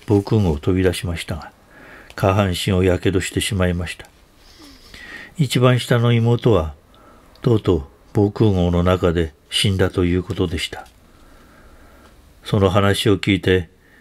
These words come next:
妹の死体を探しに行きましたが、すでに死体は運ばれた後でした。また、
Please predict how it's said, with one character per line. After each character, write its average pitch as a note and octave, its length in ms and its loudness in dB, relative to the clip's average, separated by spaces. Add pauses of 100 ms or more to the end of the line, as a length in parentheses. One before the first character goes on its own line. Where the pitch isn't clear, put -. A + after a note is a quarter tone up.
(140)
妹 A#2+ 460 2
の A2 120 2
死 - 120 -6
体 A2 220 4
を G#2+ 100 2
探 G#2+ 280 0
し - 160 -4
に A2+ 80 0
行 G#2 100 -2
き A2 100 -2
ま G#2+ 140 0
し - 80 -6
た F#2 100 -4
が、 D#2 200 -6 (680)
す - 180 -4
で F#2+ 140 2
に E2 240 -6
死 - 140 -10
体 F#2 240 2
は F2 200 0
運 F#2 200 -2
ば F2 120 4
れ F2+ 120 2
た F2+ 160 2
後 F2+ 180 -2
で D#2 120 -6
し - 100 -6
た。 - 140 -18 (1200)
ま A2+ 140 2
た、 B2 260 0